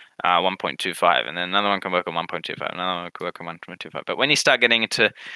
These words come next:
zero point zero zero zero zero zero zero zero zero zero one, that's where it starts getting very inaccurate. So you need A I to help estimate those inaccuracies.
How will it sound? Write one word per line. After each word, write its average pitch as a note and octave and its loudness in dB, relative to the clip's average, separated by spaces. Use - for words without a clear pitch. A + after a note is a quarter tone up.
zero B2 6
point G2+ 0
zero C#3 6
zero G#2+ 2
zero F2+ -4
zero F2 -6
zero E2+ -6
zero E2 -6
zero D#2 -8
zero D#2 -10
zero D2+ -8
one, F#2+ 4
that's G#2 0
where A2 8
it G#2 2
starts A2 4
getting G2 0
very G2 6
inaccurate. F2 -2
So F2 2
you E2+ -4
need G2+ 2
A G2 8
I F#2 6
to F#2 -2
help F2+ -2
estimate F2+ -2
those E2+ -4
inaccuracies. - -10